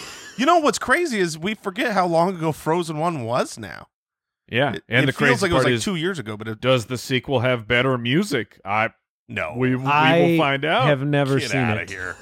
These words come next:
Speaker 3: Hold
Speaker 2: Oh,
Speaker 3: on,
Speaker 2: that's
Speaker 3: hold on, hold on.
Speaker 2: Come
Speaker 3: Hold on.
Speaker 2: on, man. You
Speaker 3: Hold
Speaker 1: I've
Speaker 3: on.
Speaker 1: never seen the sequel.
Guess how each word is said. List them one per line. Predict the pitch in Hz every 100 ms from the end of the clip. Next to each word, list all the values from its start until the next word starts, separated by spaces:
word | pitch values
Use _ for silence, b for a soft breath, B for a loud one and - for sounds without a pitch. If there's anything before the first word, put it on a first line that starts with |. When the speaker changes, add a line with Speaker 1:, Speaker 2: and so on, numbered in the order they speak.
| b b b b b -
Speaker 3:
Hold | 302 320 240
Speaker 2:
Oh, | 226
Speaker 3:
on, | 190 151
Speaker 2:
that's | - 262
Speaker 3:
hold | 277 208
on, | 175 139 110 104
hold | - 254 220
on. | 202 170 131 226
Speaker 2:
Come | -
Speaker 3:
Hold | 262 214
on. | 165 143 110
Speaker 2:
on, | 98
man. | 98 101 113 110
You | 240
Speaker 3:
Hold | 262 247
Speaker 1:
I've | 208
Speaker 3:
on. |
Speaker 1:
never | 196 160
seen | 185 185
the | 175
sequel. | - 175 - 113 98